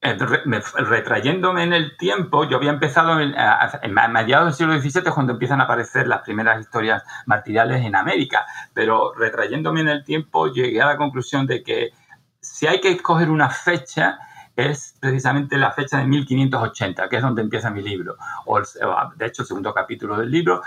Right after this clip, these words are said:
¿Y por qué mil quinientos ochenta? Porque en mil quinientos ochenta los jesuitas, que como veremos fueron los grandes propagadores de, del ideal de martirio,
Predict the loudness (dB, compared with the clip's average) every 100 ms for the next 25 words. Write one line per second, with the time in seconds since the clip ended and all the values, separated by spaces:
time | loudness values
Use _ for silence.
0 | -12 -4 0 0 2 0 0 -4 -2 0
1 | 0 0 -2 0 0 0 0 0 -4 -4
2 | -2 -2 -4 -4 2 0 0 _ -12 0
3 | 0 2 -2 -2 -2 0 0 0 0 0
4 | -6 -4 -4 0 0 0 -6 _ _ -8
5 | -2 0 2 -2 -4 -4 -2 0 -2 -4
6 | -4 -2 -4 -2 -2 2 2 2 0 2
7 | 2 2 0 -4 -10 _ _ _ _ -14
8 | -6 -2 0 0 -2 -2 -4 -4 0 2
9 | 2 2 0 -2 -6 -4 -2 -2 -4